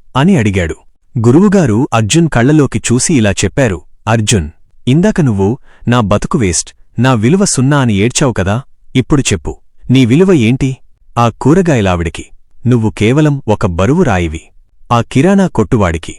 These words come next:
నువ్వు ఒక పనిముట్టువి. కాని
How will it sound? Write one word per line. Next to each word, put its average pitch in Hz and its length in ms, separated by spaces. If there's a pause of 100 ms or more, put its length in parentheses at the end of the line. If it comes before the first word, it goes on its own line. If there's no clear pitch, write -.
(340)
నువ్వు 117 460
ఒక - 160
పనిముట్టువి. 110 680 (760)
కాని 98 320